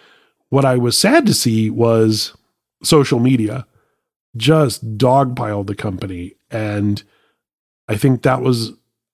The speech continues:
a bit uncalled for. Uh, I think there were a lot of people who misunderstand what it takes to man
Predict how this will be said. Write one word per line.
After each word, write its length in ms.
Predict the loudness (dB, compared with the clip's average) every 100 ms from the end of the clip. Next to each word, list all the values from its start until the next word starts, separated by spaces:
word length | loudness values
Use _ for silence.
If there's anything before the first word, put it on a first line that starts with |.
| _
a 120 | -4
bit 200 | 0 2
uncalled 480 | 2 0 -2 -4 -4
for. 420 | -4 -4 -4 -8 _ -10
Uh, 200 | -8 -6
I 120 | -2
think 180 | 0 0
there 80 | -2
were 60 |
a 40 | -4
lot 240 | -2 -2
of 80 | 0
people 460 | -2 0 0 0 -6 _ _ _ 2
who 140 | 4
misunderstand 1080 | 4 4 2 0 -2 -2 0 2 2 0 -2 _ _ _ _ _ _ _ -8
what 340 | 0 2 2
it 140 | 0
takes 600 | -2 -2 -2 -4 -8 -10 -12 -4
to 240 | -2 0
man 760 | -2 0 2 2 4 4 2